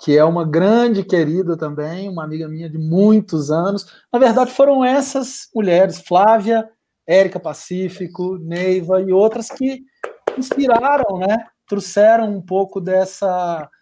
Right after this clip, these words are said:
dessa vontade de fazer esse projeto. Pessoas com quem eu convivi muito tempo em campo, em condições super adversas, né, Flávia? A Flávia lembra daquela nossa expedição ao Pantanal em dois mil e oito, assim, uma loucura, horas e horas de cavalo, trator, tudo que vocês imaginarem,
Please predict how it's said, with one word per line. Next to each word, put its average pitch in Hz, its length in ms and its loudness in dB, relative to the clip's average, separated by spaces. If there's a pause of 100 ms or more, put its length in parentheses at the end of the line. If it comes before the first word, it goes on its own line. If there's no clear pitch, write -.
(320)
dessa 185 180 0
vontade 214 640 2
de - 40 -18
fazer 156 300 -2
esse 151 160 -8
projeto. 139 560 -4 (260)
Pessoas 175 260 -8
com 196 100 -8
quem 202 120 -10
eu 202 60 -10
convivi 190 380 -6
muito 240 680 -2
tempo 202 320 -4
em 165 100 -6
campo, 185 460 -8
em 180 80 -6
condições 196 880 -2 (320)
super 277 480 0
adversas, 180 720 2
né, 196 180 -4
Flávia? 151 280 -4
A 151 40 -10
Flávia 175 300 -4
lembra 170 280 -4
daquela 156 300 -4
nossa 156 480 -8 (280)
expedição 170 600 -2
ao 160 160 4
Pantanal 165 720 0 (420)
em 151 220 -6
dois 151 240 -2
mil 175 220 -6
e 160 100 0
oito, 196 380 2
assim, 175 320 -6
uma 147 120 -6
loucura, 170 540 2
horas 175 460 6
e 156 60 -4
horas 160 320 -2
de 147 60 -18
cavalo, 147 800 -6
trator, 165 640 -6
tudo 170 160 -16
que 165 80 -20
vocês 175 160 -8
imaginarem, 160 720 -12